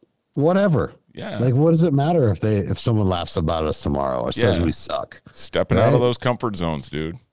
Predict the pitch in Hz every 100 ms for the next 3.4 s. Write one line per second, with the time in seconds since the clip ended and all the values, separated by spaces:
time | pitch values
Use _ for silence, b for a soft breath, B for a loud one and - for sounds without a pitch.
0 | _ - 92 90 64 87 95 101 - -
1 | - - _ _ _ _ _ - - 113
2 | 107 104 110 110 90 - 78 67 - 76
3 | 85 85 58